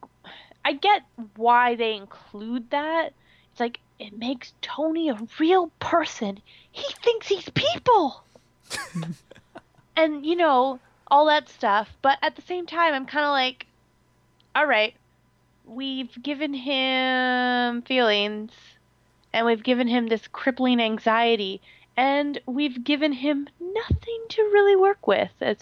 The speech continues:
Speaker 1: far as, like, we're, we're not gonna resolve this. We're just going to leave this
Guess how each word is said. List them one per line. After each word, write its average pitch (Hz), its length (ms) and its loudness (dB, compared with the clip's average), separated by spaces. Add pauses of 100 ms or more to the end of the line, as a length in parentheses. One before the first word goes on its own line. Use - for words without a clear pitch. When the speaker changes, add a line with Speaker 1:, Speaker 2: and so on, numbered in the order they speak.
Speaker 1:
far 202 200 2
as, 202 140 -2
like, 220 160 -4
we're, 339 180 -2
we're 370 140 0
not 494 200 -2
gonna 523 180 4
resolve 277 480 4
this. - 240 -4 (1000)
We're 294 240 -4
just 349 340 -4
going 349 220 -4
to 320 140 -10
leave 285 260 -4
this 240 220 0